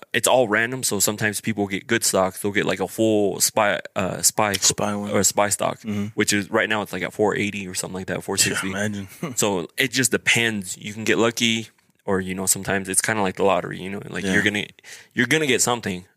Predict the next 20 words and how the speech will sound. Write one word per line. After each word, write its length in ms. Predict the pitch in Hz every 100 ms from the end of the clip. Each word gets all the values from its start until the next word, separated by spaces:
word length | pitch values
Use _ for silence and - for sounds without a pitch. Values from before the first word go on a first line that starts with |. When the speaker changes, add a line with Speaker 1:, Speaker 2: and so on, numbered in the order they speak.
| _ -
Speaker 1:
but 200 | 87 -
it 120 | -
could 140 | 98
be, 140 | 101 95
like, 140 | 90
something 320 | - 92 98
really 200 | 107 113
good 320 | 110 151 151 - _ _ -
or 120 | 104
just 220 | 101 104 -
something, 320 | 92 131 139
you 100 | 156
know, 140 | 147 143
okay. 260 | 165 160 _
Speaker 2:
Yeah. 280 | - - 120 - _ -
Speaker 1:
Uh, 220 | 98 95
so 340 | 95 98 95 87 - _ _ 87 _ -
this 200 | 113 113
is 140 | 107
your, 380 | 104 101 95